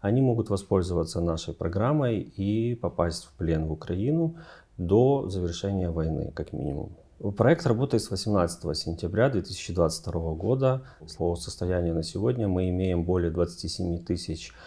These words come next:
обращений на телефоны горячей линии нашего проекта. Э, в, в это количество входят и обращения в социальные сети, такие как WhatsApp, Telegram, обращения в чат-бот. Посещение сайта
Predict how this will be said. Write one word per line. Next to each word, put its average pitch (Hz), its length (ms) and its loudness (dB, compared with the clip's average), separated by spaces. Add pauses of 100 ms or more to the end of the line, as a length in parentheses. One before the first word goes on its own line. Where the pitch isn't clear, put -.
(180)
обращений 87 600 2
на 80 100 2
телефоны 85 460 0
горячей 117 420 0
линии 110 300 0
нашего 101 340 -2
проекта. 98 640 -2 (380)
Э, 85 540 -2
в, - 120 -16
в 87 160 -2
это 101 180 6
количество 90 480 0
входят 87 400 -2
и 90 80 0
обращения 87 760 0
в 85 340 -2
социальные 117 600 -2
сети, 110 360 -2
такие 87 360 -2
как 82 200 -6
WhatsApp, 98 460 0 (100)
Telegram, 98 580 0
обращения 85 640 -2
в 78 80 -8
чат-бот. 98 880 0
Посещение 127 720 2
сайта 117 840 2